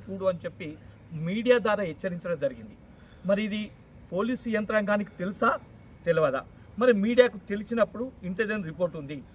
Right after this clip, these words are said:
ఖచ్చితంగా దాదాపు తొమ్మిదిన్నర నుంచి వెళ్ళి రెండు వందల మంది జమ అయ్యేదాకా పోలీసులు అక్కడనే ఉన్నారు. రెండు వందల మంది జమ అయినప్పుడు కనీసం ఇది దౌర్జన్యం జరుగుతుంది,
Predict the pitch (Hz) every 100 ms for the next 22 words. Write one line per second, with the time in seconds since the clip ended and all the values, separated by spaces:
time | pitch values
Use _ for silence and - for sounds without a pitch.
0 | - - - 214 - 262 254 254 262 185
1 | 185 240 247 247 262 - 233 240 262 247
2 | 233 233 254 240 262 226 214 - - -
3 | - - 151 175 208 208 208 202 196 185
4 | 185 170 185 233 226 196 202 156 - -
5 | - - - 170 208 202 214 165 - 175
6 | 165 143 131 - - - - 165 240 254
7 | 247 240 233 226 175 180 240 233 202 180
8 | 175 - - - - 185 262 254 240 233
9 | 175 185 190 240 240 240 214 208 196 208
10 | 208